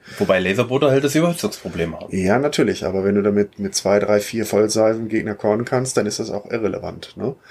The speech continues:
Speaker 2: Aber dennoch, ähm, ich sehe trotzdem genauso Daka Daka, ich sehe genauso L R M-Boote, ich sehe genauso A K zwanzig, äh, S R M-Brawler, was auch immer, und jetzt durch die Piranhas sehe ich halt auch wieder mehr Streaks unterwegs, ne?
Speaker 1: Mhm.
Speaker 2: Also ich würde sagen,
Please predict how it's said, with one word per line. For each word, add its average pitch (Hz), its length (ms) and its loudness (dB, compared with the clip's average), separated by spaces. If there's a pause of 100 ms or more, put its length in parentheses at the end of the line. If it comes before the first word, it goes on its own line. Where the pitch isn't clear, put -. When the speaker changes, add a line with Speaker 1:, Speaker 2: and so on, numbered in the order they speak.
(320)
Speaker 2:
Aber 107 180 2
dennoch, 135 460 2 (100)
ähm, 120 380 4
ich 98 100 -6
sehe 117 140 2
trotzdem 127 360 0
genauso 101 300 0
Daka 95 240 -4
Daka, 175 460 0
ich 127 80 -10
sehe 110 180 -2
genauso 98 400 -2
L 107 160 -2
R 95 80 0
M-Boote, 139 540 0 (500)
ich 110 260 -6
sehe 120 440 4
genauso 107 480 0
A 110 100 -2
K 110 160 -6
zwanzig, - 840 -6
äh, 117 360 4
S 127 220 0
R 123 100 2
M-Brawler, 135 840 2
was 131 220 0
auch 127 100 -4
immer, 147 340 -4
und 120 220 -2
jetzt 117 240 0
durch 123 120 -4
die 120 100 -6
Piranhas 113 680 2
sehe 123 160 0
ich 120 120 -4
halt 123 120 2
auch 117 140 -2
wieder 120 160 2
mehr 123 240 0
Streaks - 360 0
unterwegs, 76 560 -10
ne? 104 280 2
Speaker 1:
Mhm. 113 160 -2 (200)
Speaker 2:
Also 113 220 2
ich 113 140 -2
würde 127 160 4
sagen, 147 500 2